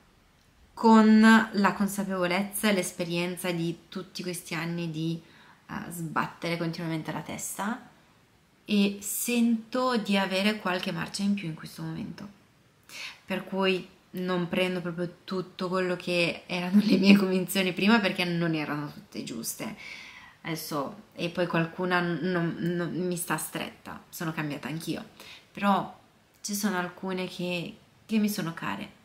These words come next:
e ad esempio questa è una di quelle, di, di far fiorire i rapporti. Questa è una cosa che,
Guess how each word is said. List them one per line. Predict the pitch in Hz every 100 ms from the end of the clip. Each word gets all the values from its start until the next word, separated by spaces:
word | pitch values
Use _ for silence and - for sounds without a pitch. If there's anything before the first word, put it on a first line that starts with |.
| -
e | 180
ad | 175
esempio | 175 175 170 180 165
questa | - 180 170 160
è |
una | 160 147
di | 147
quelle, | - 175 156 - - - - -
di, | - 165 170 165
di | - 170 160 - - - _ _ _ _ _ _ _ _ _ _ _ _ _ _ _ _
far | - - 185 185 185 - 190 190 185 - - _ _ _
fiorire | - 208 190 175 175
i |
rapporti. | 170 170 - - - - - - - -
Questa | 190 190 -
è | 196
una | 175
cosa | 170 165
che, | 165 165 165 165